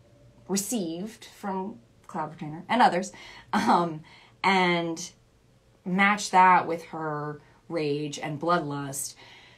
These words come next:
but then hold it together, kind of like a capped volcano is, is, is the, the word I would use. And one, um, phrase that I got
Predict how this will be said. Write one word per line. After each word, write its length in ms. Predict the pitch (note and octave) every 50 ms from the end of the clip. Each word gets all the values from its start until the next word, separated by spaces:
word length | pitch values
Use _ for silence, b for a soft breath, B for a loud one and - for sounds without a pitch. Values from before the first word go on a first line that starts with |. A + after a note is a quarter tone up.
| B B B B _ _ _ _ _ _ _ _ _ _ _ _
but 100 | - G3
then 120 | G#3+ G#3 G3+
hold 200 | G3+ A3 G#3+ G3+
it 60 | -
together, 220 | - B3 - E4
kind 220 | - - C#4+ E4 E4+
of 60 | F4
like 160 | G4 G#4 G#4
a 60 | G4+
capped 320 | - - D#4 D4 C#4+ C#4+ -
volcano 640 | C4+ B3 A#3+ A#3+ A3+ G3 F3 D3+ C#3 - - - -
is, 240 | G3 F3 F3 - -
is, 320 | - F#3+ F3 D#3+ - -
is 280 | - F3+ E3+ D#3 D3+ -
the, 460 | D#3+ D#3 D3+ D3 D3 C#3+ C#3+ - - - -
the 80 | - D#3
word 220 | D3+ D#3 D3+ C#3+
I 80 | C#3+ C#3
would 140 | C#3+ C#3+ D3
use. 260 | C#3+ C#3+ C#3 C3 -
And 240 | - - D#3+ D#3 D#3+
one, 340 | E3+ E3+ E3+ F3 F3 F3 -
um, 200 | D3+ D#3 D#3 D#3
phrase 260 | D3 - D3 C#3+ C#3+ C3+
that 280 | C3 B2 G#2+ - - -
I 80 | D3 C#3+
got 320 | C#3+ C#3 C3+ - -